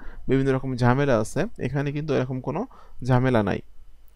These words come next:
খুব সহজে, খুব সিম্পলি আপনি এখানে অ্যাকাউন্ট তৈরি করতে পারবেন। তো অ্যাকাউন্টটা তৈরি করার জন্য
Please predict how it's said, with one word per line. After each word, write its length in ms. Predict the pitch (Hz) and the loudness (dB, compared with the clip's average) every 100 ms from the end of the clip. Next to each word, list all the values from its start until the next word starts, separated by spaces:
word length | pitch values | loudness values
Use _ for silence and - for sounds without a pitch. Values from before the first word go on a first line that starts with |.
| - - | -10 2
খুব 200 | 185 - | 2 4
সহজে, 400 | 156 151 151 156 | 2 2 2 -4
খুব 300 | - 151 - | -2 -2 -2
সিম্পলি 460 | - 147 151 156 | -2 -2 -2 0
আপনি 260 | 131 - 131 | 0 0 -4
এখানে 240 | - 135 | -2 0
অ্যাকাউন্ট 380 | 123 127 131 131 | 0 -2 -6 -4
তৈরি 220 | - 135 | -2 0
করতে 260 | 123 120 - | 2 2 2
পারবেন। 320 | 110 95 110 | 0 -4 -8
তো 100 | 110 - | -8 -6
অ্যাকাউন্টটা 380 | 123 151 165 | -4 -4 -4
তৈরি 240 | 170 135 139 | -2 -2 -2
করার 260 | 143 143 | 0 -2
জন্য 340 | 139 151 131 | -2 -4 -4